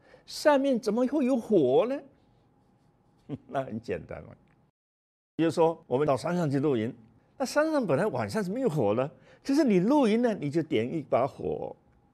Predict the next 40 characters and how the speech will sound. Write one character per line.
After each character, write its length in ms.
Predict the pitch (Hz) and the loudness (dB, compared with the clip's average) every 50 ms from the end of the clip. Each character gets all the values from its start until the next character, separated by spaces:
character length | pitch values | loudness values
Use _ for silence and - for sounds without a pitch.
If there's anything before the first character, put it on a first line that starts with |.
| _ _ _ _ _ _ _ _ _ _ _ _ _ _ _ | _ _ _ _ _ _ _ _ _ _ _ _ _ _ _
结 160 | - 185 214 | 4 6 6
果 140 | 220 214 220 | 6 6 0
是 120 | 185 208 196 | 0 0 -2
怎 80 | 185 | -2
么 80 | 180 196 | -2 -4
样？ 180 | 202 185 185 - - _ _ _ - | -4 -4 -6 -10 -16 _ _ _ -6
<laughs> 120 | 160 156 160 - - _ _ _ _ _ _ | -6 -6 -6 -8 -18 _ _ _ _ _ _
就 140 | - 160 156 | -4 -4 -2
是 140 | 123 127 117 | -2 -2 -4
山 420 | - - - 170 175 175 185 190 | -4 0 2 2 2 2 2 -2
上 280 | 180 - 202 175 156 147 | -2 2 2 2 2 4
的 100 | 143 139 | 2 0
草 320 | - - - 127 107 101 | 0 0 0 2 2 2
木 260 | 101 131 156 160 143 127 | 2 0 0 -2 -2 -2
着 340 | - - - 139 - 202 247 | -4 -4 -2 2 4 4 4
了 120 | 269 269 | 4 2
火 360 | 196 - 170 139 117 110 98 | 0 0 0 0 0 0 0
了， 440 | 110 139 131 107 92 85 87 - - _ _ _ _ _ _ | 0 0 0 -2 -2 -6 -12 -14 -20 _ _ _ _ _ _
你 180 | - 110 104 92 | -10 -8 -8 -8
就 200 | 82 - 113 101 | -8 -8 -10 -10
知 180 | - - 98 | -8 -10 -10
道 220 | 85 101 95 92 85 80 | -6 -4 -6 -6 -6 -8
遭 280 | - - 98 92 92 95 | -8 -6 -4 -4 -4 -6
殃 220 | 90 90 87 90 87 87 87 95 | -6 -8 -8 -10 -12 -16 -16 -18
了。 160 | 98 - - - - 156 151 143 - _ _ _ _ _ _ _ _ _ _ _ _ _ _ _ _ _ _ - | -20 -20 -20 -20 -20 -20 -20 -20 -20 _ _ _ _ _ _ _ _ _ _ _ _ _ _ _ _ _ _ -6
第 120 | 127 127 | -4 -4
一 60 | 123 | -2
个 100 | 110 123 | 0 -2
你 140 | 110 98 98 | -2 -2 -4
跑 220 | 101 - - 95 82 | -8 -8 -10 -10 -10
不 100 | - 98 | -10 -12
掉， 340 | - - 101 98 95 95 - - 143 147 - _ _ _ _ _ _ _ _ _ _ _ _ _ _ _ _ | -12 -12 -12 -12 -12 -16 -18 -20 -20 -20 -20 _ _ _ _ _ _ _ _ _ _ _ _ _ _ _ _
第 200 | - - 165 160 | -2 0 2 2
二 60 | 151 | 2
个 120 | 139 147 135 | 2 0 -2
它 160 | - - 165 | -2 -4 -6
会 140 | 143 202 220 | -4 -4 -2
蔓 260 | 180 262 240 208 185 | -2 0 -2 -2 -2
延 200 | 139 113 117 139 | -4 -4 -6 -6
的， 240 | 135 120 95 - - | -8 -10 -12 -14 -18